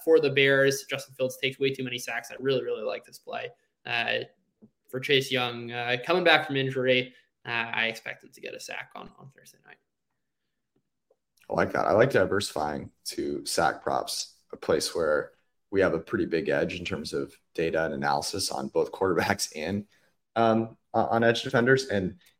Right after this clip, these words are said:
Speaker 2: one of the things that you're calling out here, which is important to remember, is that quarterbacks are, like, the biggest predictor of sacks, right?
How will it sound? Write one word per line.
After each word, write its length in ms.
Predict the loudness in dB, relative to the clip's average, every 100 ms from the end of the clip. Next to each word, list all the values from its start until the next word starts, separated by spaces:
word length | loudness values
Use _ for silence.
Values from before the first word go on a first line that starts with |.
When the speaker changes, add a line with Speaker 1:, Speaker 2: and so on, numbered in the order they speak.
| _
Speaker 2:
one 160 | 4 6
of 80 |
the 60 | 6
things 140 | 4
that 100 | 2
you're 200 | 2 2
calling 280 | 2 2 2
out 140 | 2 2
here, 120 | 2
which 140 | 0
is 80 | -8
important 360 | -4 2 2 2
to 40 |
remember, 320 | -2 0 2
is 140 | 2 2
that 260 | 0 0 _ _ -4
quarterbacks 600 | 8 10 10 8 4 2
are, 200 | -4 -4 -2
like, 200 | -2 0
the 80 | 0
biggest 360 | 4 4 4
predictor 340 | 0 0 0 0
of 80 | 0
sacks, 520 | -2 -2 -6 -14 -16 _ _ _ -2
right? 220 | 2 2